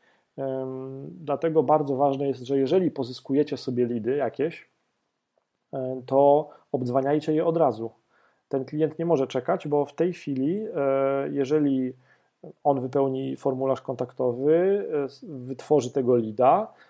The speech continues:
em, to i wy tego lida kupicie, no to już macie koszt, bo kupiliście lead, a jeżeli nie obdzwonicie tego lida szybko, błyskawicznie, to po pierwsze, e, ten Kowalski już, e, zostanie obsłużony przez kogoś innego,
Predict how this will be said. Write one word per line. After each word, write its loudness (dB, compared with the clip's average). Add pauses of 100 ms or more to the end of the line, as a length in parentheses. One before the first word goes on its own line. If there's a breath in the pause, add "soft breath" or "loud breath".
(240 soft breath)
em, -8 (160)
to 4 (120)
i -4
wy 4
tego 12
lida 8
kupicie, -2
no 4
to 4
już -4
macie -2
koszt, 4
bo -2
kupiliście -4
lead, -2 (320 loud breath)
a 6
jeżeli 4
nie 2
obdzwonicie -2
tego 2
lida 4
szybko, -4
błyskawicznie, -4 (340 loud breath)
to 2
po 4
pierwsze, 6
e, 2 (680)
ten 8 (240)
Kowalski 10
już, 2
e, 2
zostanie 2
obsłużony 0
przez -16
kogoś -2
innego, 2